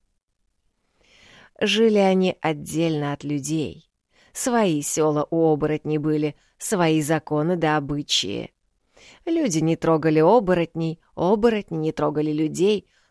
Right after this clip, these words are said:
даже торговали друг с другом, встречались на ярмарках, в лесу да поле. И редко-редко, но бывало, что влюбится какая девка в молодого волка, да не устоят они и смилуются.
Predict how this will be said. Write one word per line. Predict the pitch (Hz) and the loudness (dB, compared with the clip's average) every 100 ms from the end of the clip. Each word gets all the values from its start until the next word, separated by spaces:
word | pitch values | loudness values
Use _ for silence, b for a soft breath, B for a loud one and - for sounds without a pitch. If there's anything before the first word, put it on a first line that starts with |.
| - | -6
даже | 175 170 | -2 -2
торговали | - 185 175 180 190 254 202 | -2 -2 2 2 2 0 -2
друг | 160 160 156 | -2 -2 -4
с | |
другом, | 151 160 151 151 - b b | -4 -2 0 -2 -4 b b
встречались | - - 302 - 165 151 156 156 | -10 -4 -2 0 0 0 0 -2
на | 143 156 | -2 -2
ярмарках, | 147 156 170 165 156 - 151 185 | -2 -2 -2 -2 -6 -10 -12 -2
в | |
лесу | 208 170 - 151 | 0 2 0 -4
да | 147 170 | -2 -2
поле. | - 151 147 147 156 b b b b b b | -2 -2 0 -2 -6 b b b b b b
И | b 180 180 185 | b -4 -2 -2
редко-редко, | 285 262 - 165 185 262 - - 156 | -4 -6 -2 0 2 0 0 -4 -2
но | 208 202 | 0 0
бывало, | 180 214 240 269 151 139 - b b b | 0 0 0 -2 -4 -6 -12 b b b
что | - - 185 | -8 -2 -2
влюбится | 233 381 202 - - | 0 0 0 -2 -4
какая | 165 165 156 | -4 0 0
девка | 151 165 - 160 | 2 0 0 -6
в | 151 | -2
молодого | 156 160 160 156 165 | 0 2 2 2 0
волка, | 160 165 156 165 B B B B | 2 0 0 -4 B B B B
да | 262 302 | -4 -2
не | 277 269 | -2 -4
устоят | 262 - - 208 208 233 - | -6 -6 -6 -4 -4 -6 -8
они | 147 147 147 147 _ _ | -6 -6 -6 -8 _ _
и | 320 | -6
смилуются. | - 226 175 156 156 160 160 - - | -2 0 0 2 0 0 -2 -6 -8